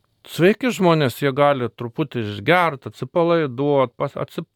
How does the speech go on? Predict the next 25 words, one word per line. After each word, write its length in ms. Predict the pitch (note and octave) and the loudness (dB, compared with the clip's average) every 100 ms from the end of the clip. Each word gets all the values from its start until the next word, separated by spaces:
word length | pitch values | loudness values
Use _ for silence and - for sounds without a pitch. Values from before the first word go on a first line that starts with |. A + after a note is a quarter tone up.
| _ - - _ - C#3+ | _ -20 -20 _ -14 -8
pa-, 260 | - D#3+ D#3+ D3+ | 0 2 2 2
pasilinksmint. 960 | E3+ - F3 D#3 D3+ C3+ - B2 A2+ | -6 -2 -2 2 0 0 -4 -6 -6
Aš 240 | - C3 - C#3+ | -10 -8 -4 -2
negaliu 460 | C#3 C#3+ C#3+ C#3 | 2 2 4 4
to 220 | G#2+ A#2 A2+ | 2 0 -2
padaryt. 600 | - G2+ G#2 G#2+ G#2+ G2+ _ _ _ _ _ _ _ _ _ - | -2 -4 -2 -2 -4 -8 _ _ _ _ _ _ _ _ _ -4
Ir, 200 | C#3 E3 F3+ - | 2 4 4 4
ir 160 | F3+ | 2
aš 140 | F#3+ - G3 F#3 - | 2 0 0 -2 0
turiu 180 | G3 G#3 | 0 2
visą 240 | G#3+ - F#3+ | 0 2 2
gyvenimą 640 | F3+ G3 A3 F3+ C3 A2 | 2 2 2 2 2 0
tai 160 | - C#3 | 0 -6
daryt, 380 | B2+ C3+ F3 A#2+ | -2 0 0 0
nes 160 | A#2+ - | -2 -2
aš 160 | C#3+ | -2
kai 140 | - D3 - _ _ _ | 0 -2 -2 _ _ _
atėjau 460 | - - D3 D#3 D#3 | -12 -4 0 2 2
pirmą 300 | - D3+ D3 C3+ | 0 0 0 0
kartą 220 | D#3+ C#3 | -4 -4
pas 160 | C#3+ C#3 | -4 2
anoniminius 600 | C#3 D3+ D#3 D3+ C#3 - | 4 6 6 6 2 0
alkoholikus, 680 | C3 C3+ C3+ F3 F3+ E3+ C#3+ - - - _ - | 0 4 6 8 6 4 2 -6 -20 -20 _ 0
tai 320 | E3 E3 D3+ A#2+ _ _ _ _ _ _ _ | 4 6 4 0 _ _ _ _ _ _ _
mano 260 | C3+ D#3+ | 0 4